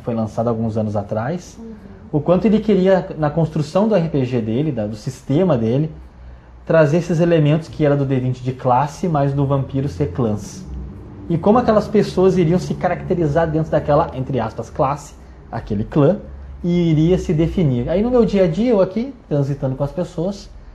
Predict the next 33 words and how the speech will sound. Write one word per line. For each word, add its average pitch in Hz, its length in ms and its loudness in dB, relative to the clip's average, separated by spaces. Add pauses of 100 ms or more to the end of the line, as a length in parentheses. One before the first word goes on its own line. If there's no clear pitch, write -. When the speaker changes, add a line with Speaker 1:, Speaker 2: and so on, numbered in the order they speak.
(140)
Speaker 1:
dentro 123 200 -6
do 117 80 -6
meu 117 100 0
trabalho, 151 580 4
né, 127 220 -2
como 110 140 -4
psicólogo, 123 600 0
dentro 110 280 -6
do 113 80 -4
meu 110 160 -2
dia 110 180 -2
a 107 40 0
dia 104 280 -2
aqui, 127 380 -4 (320)
transitando 120 440 -4
por 120 60 -10
Porto 117 240 -2
Alegre, 120 360 2
centro 101 220 -8
histórico, 123 440 -2
conversando 113 340 -6
com 117 80 -8
pessoas, 123 580 -6 (960)
e 196 120 0
aí 185 80 4
eu 180 100 4
percebo, 165 420 0
caraca, 160 540 -2 (880)
essa - 160 -8
pessoa 160 300 -2
é - 20 2
muito 151 340 4
toreadora, 110 380 -6